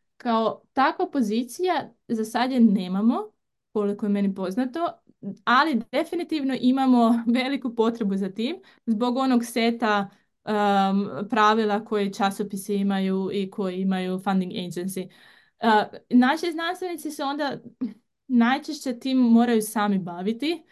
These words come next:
i naći načina kako, kako naučiti te stvari i kako ih svladati.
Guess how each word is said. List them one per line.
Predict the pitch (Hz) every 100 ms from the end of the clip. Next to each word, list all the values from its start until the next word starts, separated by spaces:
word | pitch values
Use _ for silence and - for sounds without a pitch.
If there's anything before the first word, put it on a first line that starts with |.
| _ _
i | 233
naći | 226 233 240 262
načina | 214 202 220 240 220 196 190
kako, | 196 190 190 196 190 - _ _ _
kako | - 233 240
naučiti | 214 208 233 233
te | 220 202
stvari | - 196 214
i | 208
kako | 202 190 196
ih | 185
svladati. | 185 - - 160 185